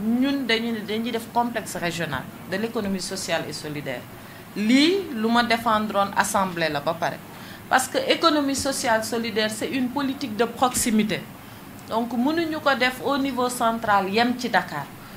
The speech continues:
Fokk ministère bi am ay services déconcentrés fii, te bu ci Yàlla àndee bëgg nañu loolu balaa at mi di jeex ñu mën a démarrer, ñu am fii point focal boo xam ne day nekk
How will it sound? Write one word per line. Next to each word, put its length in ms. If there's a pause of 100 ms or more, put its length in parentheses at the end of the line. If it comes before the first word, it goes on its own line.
(140)
Fokk 320
ministère 680
bi 100 (140)
am 180
ay 180
services 480
déconcentrés 800
fii, 300 (360)
te 80
bu 200
ci 120
Yàlla 440
àndee 280
bëgg 360
nañu 280
loolu 340
balaa 440
at 140
mi 180
di 220
jeex 220 (200)
ñu 140
mën 220
a 120 (220)
démarrer, 480
ñu 80
am 240
fii 240 (120)
point 200
focal 480 (400)
boo 200
xam 200
ne 100
day 200
nekk 180